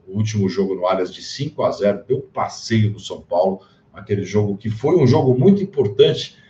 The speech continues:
A gente pode falar, "Ah, o jogo não foi importante", foi um jogo muito importante, porque naquele jogo o Palmeiras começava a fazer salto, a gente nem sabia que poderia precisar, e daquele jogo em diante o Palmeiras engrena,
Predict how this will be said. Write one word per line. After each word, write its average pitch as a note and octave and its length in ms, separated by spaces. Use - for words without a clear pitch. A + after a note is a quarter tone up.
A G2+ 80
gente C3 200
pode C3 240
falar, C3+ 180
"Ah, C3 120
o A2+ 40
jogo C#3 280
não B2+ 120
foi B2+ 120
importante", A2 460
foi C3 100
um B2 40
jogo B2 260
muito D3+ 180
importante, A#2+ 640
porque A2 240
naquele D3 400
jogo C#3 280
o - 20
Palmeiras C#3+ 420
começava D3 500
a C#3 60
fazer C3+ 240
salto, C3+ 480
a B2+ 40
gente B2+ 280
nem G3 100
sabia C3 460
que C3 100
poderia A2+ 480
precisar, A2 800
e A2+ 80
daquele E3 400
jogo D3 240
em C3 80
diante C3+ 300
o - 60
Palmeiras C#3 460
engrena, D3 720